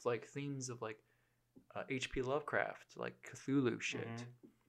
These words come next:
Speaker 1: 'cause it has to do with the sea and
Speaker 2: Mm-hmm.
Speaker 1: the,
Speaker 2: Isn't there,
Speaker 1: the
Speaker 2: like,
Speaker 1: ending.
Speaker 2: a mermaid?
Speaker 1: Yeah, there's, like, a mermaid, and basically she's a siren.
Speaker 2: Mm-hmm.
Speaker 1: There's debate if she was real or not. I'm not gonna go into it, but
Speaker 2: Mm-hmm.
Speaker 1: watch it.
Speaker 2: Okay.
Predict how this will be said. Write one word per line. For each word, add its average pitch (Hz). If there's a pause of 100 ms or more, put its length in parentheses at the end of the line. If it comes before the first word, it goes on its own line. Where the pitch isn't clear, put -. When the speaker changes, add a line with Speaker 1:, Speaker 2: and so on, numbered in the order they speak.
(220)
Speaker 1:
'cause 107
it 98
has 104
to 120
do 113
with 104
the 117
sea 113
and 104
Speaker 2:
Mm-hmm. 107 (380)
Speaker 1:
the, 123
Speaker 2:
Isn't 143
there, 160
Speaker 1:
the 139
Speaker 2:
like, 123
Speaker 1:
ending. 135
Speaker 2:
a -
mermaid? 123 (200)
Speaker 1:
Yeah, 110
there's, 104
like, 104
a -
mermaid, 120
and 95 (1120)
basically 110
she's 110
a 113
siren. 113 (200)
Speaker 2:
Mm-hmm. 113 (1120)
Speaker 1:
There's 101
debate 101
if 101
she 110
was 98
real 113
or 117
not. 98 (120)
I'm 113
not 123
gonna 135
go 120
into 107
it, -
but -
Speaker 2:
Mm-hmm. 120 (640)
Speaker 1:
watch 104
it. -
Speaker 2:
Okay. 110